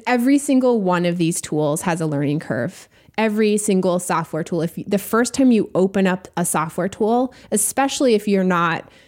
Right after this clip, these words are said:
using different software all day like we are professionally, if, if you're just sort of used to email <laughs> and surfing the internet and looking at news and blogs and Facebook,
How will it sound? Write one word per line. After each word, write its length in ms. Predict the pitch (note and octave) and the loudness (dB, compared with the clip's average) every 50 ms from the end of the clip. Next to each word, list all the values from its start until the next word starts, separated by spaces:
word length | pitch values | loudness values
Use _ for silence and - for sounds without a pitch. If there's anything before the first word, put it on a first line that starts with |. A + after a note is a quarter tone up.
| _ _ _ _ _ _ - | _ _ _ _ _ _ 2
using 520 | G#3+ G#3+ G#3 G#3+ G3+ F#3+ F#3 F#3+ F#3 F#3 F#3 - | 2 4 4 4 2 2 2 2 0 0 -2 -2
different 320 | - G3 F#3+ G3+ F#3 E3 - | -2 -2 -2 0 -2 -2 -2
software 320 | - D#3+ E3+ - - F3 | -2 -2 -2 -2 -2 -2
all 180 | - - E3+ F3 | 0 0 0 0
day 200 | F3+ F3 E3 E3+ | 0 0 0 0
like 200 | E3+ E3 E3+ - | -2 -4 -2 -2
we 140 | F3+ F3 E3 | -2 0 0
are 260 | D3 D3 D#3 F3 G3 | 0 0 -2 -2 -4
professionally, 1120 | F#3+ - - F#3 - - C#3+ E3+ E3+ - - G3+ G3+ G3 G#3 G#3+ A3+ A#3 A#3+ A#3+ A#3+ - - | -4 -4 -4 -2 -2 -2 -4 -4 -4 -2 -2 -2 0 0 2 2 4 4 2 2 0 -2 -4
if, 260 | - G3+ F#3+ F#3+ - - | -4 -4 -4 -4 -6 -4
if 160 | - F#3 F#3+ G3+ | -4 -2 0 2
you're 140 | G3 F#3+ | 0 2
just 200 | F#3 F#3+ F3+ F3+ | 2 0 -2 -2
sort 160 | - F#3 F3+ F3+ | -2 -2 -2 0
of 80 | F3 | 0
used 200 | F#3 F3 F3+ - - | -2 -2 -2 -2 -4
to 200 | G3+ - - F3+ | -6 -2 -2 0
email 460 | E3+ E3 E3+ E3 F3 E3+ E3+ E3+ E3 | 0 2 2 2 0 0 0 0 0
<laughs> 80 | C3 B2+ | -2 -2
and 300 | E3 F#3 E3+ G#3 F#3+ - - - - - _ | -2 -2 -2 -2 -4 -4 -12 -20 -20 -18 _
surfing 320 | - - A3+ A3 - G#3+ | -2 0 0 2 2 2
the 60 | G3 - | 0 2
internet 460 | - F3 F3+ F3+ F3+ F3 F3 F3 E3+ | 2 0 2 2 2 2 0 0 0
and 100 | E3+ F3 | 0 0
looking 240 | F3 E3+ - G3+ F#3 | -2 0 0 0 0
at 140 | - - | 0 0
news 360 | F3 F3 E3 E3 E3 E3+ F3+ - | 0 0 2 2 2 0 -2 -2
and 160 | C#3 E3+ E3 | -4 -4 -2
blogs 460 | F3 D#3+ D3+ C#3+ D3+ D#3 E3 F3+ - | -2 -2 -2 -2 -2 -2 -4 -4 -4
and 140 | D3+ D#3+ - | -6 -6 -4
Facebook, 600 | - D3 E3+ - - - A3 A3+ A#3+ A#3+ - | -4 -4 -4 -4 -2 0 0 0 0 -2 -4